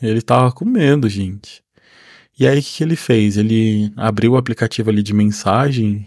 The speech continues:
e mandou um áudio, é, chorando pra um amigo dele, e explicando o que tinha acontecido, e dizendo que ele não sabia o que fazer, que ele tava com medo de sair dali do quarto.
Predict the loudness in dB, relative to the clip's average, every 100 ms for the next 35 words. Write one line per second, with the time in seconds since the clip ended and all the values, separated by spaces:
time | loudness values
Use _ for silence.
0 | -8 -6 -4 -2 0 2 2 0 0 0
1 | 0 0 -4 -6 _ _ _ _ _ -14
2 | -12 -4 2 4 4 2 0 0 0 0
3 | -2 -2 -2 -4 -10 _ -20 _ -2 -2
4 | -2 -4 0 0 -2 -4 -4 -4 -4 -4
5 | -4 -2 -2 -2 0 0 2 0 -2 -2
6 | 0 0 0 0 -2 -2 -4 0 2 4
7 | 4 0 -4 -2 -4 -4 -2 -2 -2 -4
8 | -4 -2 -2 -2 -2 -4 -2 0 2 0
9 | -6